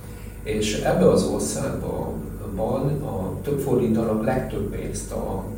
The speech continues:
költségvetésből kutatásfejlesztésre, négy egész nyolc tized százalékot, ebbe világ első. A Izraelbe, Izra-, Izraelnek van a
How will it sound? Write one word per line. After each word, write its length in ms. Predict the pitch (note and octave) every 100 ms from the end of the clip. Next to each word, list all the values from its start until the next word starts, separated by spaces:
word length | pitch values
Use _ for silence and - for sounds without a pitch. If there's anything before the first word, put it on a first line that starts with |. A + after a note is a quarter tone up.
| - -
költségvetésből 1200 | A2+ A2 - - G2 - F#2+ F#2+ G2+ G#2+ A#2+ - - - -
kutatásfejlesztésre, 1200 | - - - F#2 - - - - - G#2 - -
négy 280 | A2+ A2+ A2
egész 340 | F#2+ - - -
nyolc 140 | -
tized 300 | - - -
százalékot, 600 | - - - G2 - G2
ebbe 220 | - -
világ 380 | - F#2 F2+ E2
első. 300 | E2+ - - D2 - - - - - - - - - - - - -
A 420 | G#2 G#2 G#2 A2 A2 - - - -
Izraelbe, 960 | - D3+ D3+ D3 A#2+ - A2+ G#2+ G#2+ -
Izra-, 280 | D3 - -
Izraelnek 680 | C#3+ C#3+ C#3+ B2 A2+ G#2+ -
van 240 | A2 G#2+
a 60 | G#2+